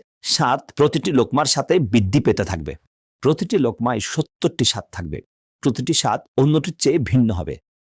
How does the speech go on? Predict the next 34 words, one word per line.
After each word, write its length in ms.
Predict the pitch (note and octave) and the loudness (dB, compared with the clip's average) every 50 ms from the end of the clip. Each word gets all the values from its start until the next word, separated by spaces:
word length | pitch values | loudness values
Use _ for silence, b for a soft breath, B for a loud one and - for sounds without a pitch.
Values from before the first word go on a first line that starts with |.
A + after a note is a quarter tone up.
| _ _ _ _ _ _ | _ _ _ _ _ _
আর 160 | - F#2+ A#2+ B2 | -4 -2 -2 0
সেই 300 | A#2+ - - D3 C#3+ C3+ | 0 0 0 0 0 0
সমস্ত 500 | - - C3+ C3 C3+ B2 A2+ - - C3 | 0 -2 -2 -2 -2 -2 -4 -4 -4 -4
স্বাদ 400 | - - - A#2 C3 C3 - - _ _ _ _ | -4 -2 -2 -2 -2 -2 -4 -10 _ _ _ _
একসাথেই 560 | - F#2 - - - - D#3 D3+ - B2 E2 - _ _ _ | -8 -8 -6 -4 -4 -4 -4 -2 -2 -2 -2 -4 _ _ _
অনুভূত 320 | - G#2 G2+ F#2 G2+ - - | -4 -2 -2 -2 -4 -4 -6
হবে। 260 | E2+ F2+ D#2 C#2+ C2+ - _ _ _ _ _ _ _ _ _ - | -6 -6 -6 -8 -10 -12 _ _ _ _ _ _ _ _ _ -2
একটি 320 | C3+ A#2 - - E3 D#3+ | -2 -2 -2 -2 -2 0
স্বাদের 340 | - - B2 C3 B2+ C#3+ C#3 - | 0 0 0 0 0 0 0 -2
অনুভূতি 560 | - B2+ A2+ A2+ A#2 A#2+ C3+ C3+ D#3+ E3+ E3+ | -2 0 2 2 2 0 0 0 -2 -2 -2
অন্য 360 | - - B2+ A2+ B2 C3 C#3+ | -2 0 0 2 2 2 0
স্বাদের 300 | C3+ - C#3 C3+ C#3+ C3+ | -2 -2 -4 -2 -2 -2
অনুভূতির 400 | A2+ G#2 G#2 G2+ G#2+ - - A#2+ | -2 -2 -2 -2 -4 -4 -2 -2
মধ্যে 260 | A#2 A#2 A#2+ C#3 F#3+ | -2 -2 -2 -4 -4
বাধা 340 | D#3+ F#2+ D#2+ - F2+ F#2 F#2 | -4 -4 -6 -4 -2 -2 -2
হবে 260 | F2 E2+ E2 - A1 | -2 -4 -6 -8 -12
না। 160 | C2+ C2 - - _ _ _ _ _ _ _ _ _ - | -14 -14 -16 -20 _ _ _ _ _ _ _ _ _ -10
আপনারা 340 | - F#2+ - - B2 C3 D#3+ | -8 -8 -4 -4 -4 -4 -4
চিন্তা 420 | D#3+ - - G3 G3+ F#3+ - E3+ | -4 -4 -2 0 0 0 0 0
করুন, 300 | - - A#2+ G2 F2+ D#2+ - - - | 0 0 0 0 0 -2 -6 -4 -2
এই 120 | - E3 D#3+ | 0 2 2
সমস্ত 340 | - E3+ D3 C3 - - C#3+ - | 2 0 -2 -2 -2 -4 -6 -4
কথাগুলো 440 | - G#2 - A2 B2 B2+ A2+ G2+ | -6 -6 -4 -4 -2 -2 0 0
যদিও 340 | F#2+ G2 G2+ F#2+ A2 A#2 D3 | 0 -2 -2 -2 -2 -2 0
অবিশ্বাসযোগ্য, 960 | - D#3 C#3+ D#3 F3 - - - G3+ E3+ - - A#2+ G#2 A2 F2 D#2 - D2+ - | 0 2 2 4 4 4 2 2 2 0 0 0 2 2 0 0 -2 -4 -8 -6
আগেই 280 | - G#2+ G#2+ C#3 D3+ D3+ | -4 -2 0 2 2 2
হাদিসে 340 | B2+ B2+ A#2 A2 G2 - F#2 | 0 0 0 0 -2 -2 -2
পাকে 220 | G#2 F#2 - G2 | -4 -4 -4 -4
এসেছে 300 | F#2 - - F#2 - G2 | -6 -6 -6 -6 -4 -4
যে 180 | F2+ F#2+ - - - _ | -4 -4 -6 -8 -6 _
কোনো 220 | - B2+ C#3+ D#3+ E3+ | 0 2 2 2 0
হৃদয় 440 | B2+ A2+ A#2 B2+ A#2 C#3+ D#3 F3+ F#3+ - _ - | 0 0 2 2 4 4 4 4 2 -2 _ -4
কল্পনা 400 | - A#2+ A2 G2+ - G#2+ G2+ G2 | 0 0 0 0 0 -2 -2 -2
করেনি। 400 | - - F2 D#2 D#2+ D#2 D#2 D2+ | -4 -4 -6 -6 -6 -8 -12 -14